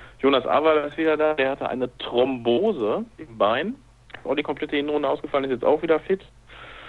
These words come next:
Also Offensivpotenzial ist, glaub ich, jetzt erstmal genug da. Und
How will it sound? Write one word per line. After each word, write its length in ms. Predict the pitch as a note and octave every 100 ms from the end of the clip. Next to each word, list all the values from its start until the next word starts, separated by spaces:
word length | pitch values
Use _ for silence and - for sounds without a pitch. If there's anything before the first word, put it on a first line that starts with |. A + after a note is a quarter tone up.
| - - - -
Also 500 | - A2 G#2 G2 A#2 - -
Offensivpotenzial 1300 | A#2 B2+ A2+ A2+ C#3+ - - - - C3 A#2 A2+ C3
ist, 100 | B2
glaub 120 | B2+
ich, 100 | B2
jetzt 180 | C3 - - -
erstmal 240 | A#2 A#2
genug 300 | A2 A2+ D#3
da. 260 | G2 G#2+ C#3
Und 400 | C#3 A2 A2